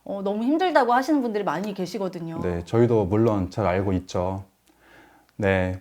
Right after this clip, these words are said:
Speaker 2: 때문에 늘 교육 관리의 효율성을 위해 고민하고 있습니다. 그럼 이를 위해 휴넷의 해결 방안은 무엇이 있는지 수석님, 이번 내용 한번 소개해 주시겠어요?
Speaker 1: 네, 먼저 관리자 페이지입니다.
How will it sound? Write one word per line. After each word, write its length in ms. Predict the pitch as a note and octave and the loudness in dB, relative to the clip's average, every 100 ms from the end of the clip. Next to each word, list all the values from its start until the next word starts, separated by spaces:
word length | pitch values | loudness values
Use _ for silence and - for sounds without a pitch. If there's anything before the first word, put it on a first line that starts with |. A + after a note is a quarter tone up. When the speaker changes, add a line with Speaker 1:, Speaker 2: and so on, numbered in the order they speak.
| - | 2
Speaker 2:
때문에 400 | F#3 G3+ G3 D3+ | 4 6 8 10
늘 320 | C3+ E3 G2 | 12 10 8
교육 260 | A#2+ D3+ F3 | 6 6 8
관리의 380 | F3 D#3 D3 C3 | 6 8 6 6
효율성을 640 | G#3 G#3+ G#3 C#3 B2+ G#2 | 4 2 4 2 4 2
위해 220 | G2 F#2+ | 2 2
고민하고 580 | E2+ A2 C#3+ D3 G2 F2 | 0 2 4 4 2 -2
있습니다. 520 | G2 - G2+ G2 E2+ - _ _ _ | -4 -4 -4 -4 -8 -10 _ _ _
그럼 400 | - D3+ C3 B2+ | 6 6 6 2
이를 280 | C3 F3+ D3+ | 6 6 6
위해 220 | C3 B2 | 6 4
휴넷의 400 | G2+ F#3+ F#3+ - | 2 0 0 2
해결 300 | D#3 G3 F3+ | 2 4 2
방안은 500 | - B2 E3+ A#2+ D#2 - | 4 4 6 6 2 -8
무엇이 520 | F2 A2+ C#3 B2+ B2 | -4 2 2 2 0
있는지 460 | G2 B2+ C3 G#2 E2+ | 2 4 4 2 -2
수석님, 420 | - C3 G2+ E2+ - _ _ | -2 -2 -2 -6 -14 _ _
이번 260 | B2 E3 B2+ | 4 6 6
내용 240 | A2+ G2+ | 4 2
한번 320 | D#3 C3+ F#2 | 0 0 0
소개해 320 | - D3+ C3+ | -2 0 0
주시겠어요? 600 | A#2+ G#2+ A2+ G#2+ G#2+ D3+ - - - - - - | 0 0 0 0 -2 -4 -6 -16 -20 -20 -20 -6
Speaker 1:
네, 420 | A3 A#3+ A#3+ A#3 - _ | 2 4 4 0 -10 _
먼저 500 | G#3+ B3 C#4+ D4 C#4+ | 0 4 8 10 10
관리자 400 | C4+ G#3 C4+ E4+ F4 | 6 2 6 6 6
페이지입니다. 920 | F4 F4 D#4 A3+ F3+ A#3 B3 F#3+ | 2 4 2 2 4 6 6 4